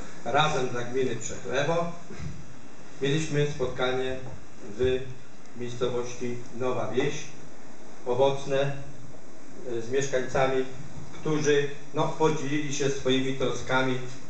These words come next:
jakie są, e, na terenie ich sołectwa. Jeśli chodzi o moją osobę, Marek Andrzej Barecki, lat pięćdziesiąt trzy, wykształcenia inżynier rolnik, studia podyplomowe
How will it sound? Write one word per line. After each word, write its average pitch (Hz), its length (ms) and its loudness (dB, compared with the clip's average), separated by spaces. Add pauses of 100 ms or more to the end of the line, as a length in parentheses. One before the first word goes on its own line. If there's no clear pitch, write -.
jakie 123 320 0
są, 117 220 0
e, 113 920 -2
na 123 60 0
terenie 117 480 0 (580)
ich 123 160 0
sołectwa. - 500 0 (640)
Jeśli 175 220 0
chodzi 196 380 0
o 156 80 2
moją 151 300 4
osobę, - 280 0 (720)
Marek - 420 4
Andrzej 120 340 2
Barecki, 165 720 2 (360)
lat 156 300 2
pięćdziesiąt 123 560 -2
trzy, 185 260 4 (1160)
wykształcenia 156 720 2
inżynier 139 540 2
rolnik, 170 400 4 (380)
studia 135 380 0
podyplomowe 147 880 2